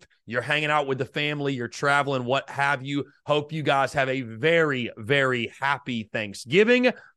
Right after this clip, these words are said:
If you've got Clemson relatives or Clemson fans in your family, what have you, do your best to be civil.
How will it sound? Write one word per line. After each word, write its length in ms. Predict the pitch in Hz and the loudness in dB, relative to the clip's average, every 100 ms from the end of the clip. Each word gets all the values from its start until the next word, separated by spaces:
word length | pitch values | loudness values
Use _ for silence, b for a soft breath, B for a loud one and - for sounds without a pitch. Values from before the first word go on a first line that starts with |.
| _ - | _ -14
If 200 | 104 120 | -12 -8
you've 160 | 104 | -6
got 320 | 123 131 - | 0 0 -2
Clemson 480 | - 143 143 143 131 | -4 -4 -4 -6 -4
relatives 560 | 127 139 151 151 147 117 | 0 2 4 2 0 -2
or 80 | 110 | -8
Clemson 480 | - 135 135 131 120 | -8 -10 -8 -10 -8
fans 380 | 139 139 135 | -6 -4 -2
in 120 | 127 135 | -4 -4
your 120 | 127 | -6
family, 440 | - 131 131 131 | -4 -2 0 -2
what 240 | 120 127 - | 0 -2 -2
have 340 | 131 131 127 | 0 0 0
you, 320 | 131 131 131 b b b _ _ | 0 0 0 b b b _ _
do 280 | - 139 156 | 0 2 2
your 340 | 151 147 143 135 | 0 2 2 2
best 520 | 104 139 139 - - | 0 0 0 -2 -10
to 80 | 120 | -10
be 120 | 110 | -8
civil. 680 | - - 226 311 403 392 | -8 4 6 8 6 6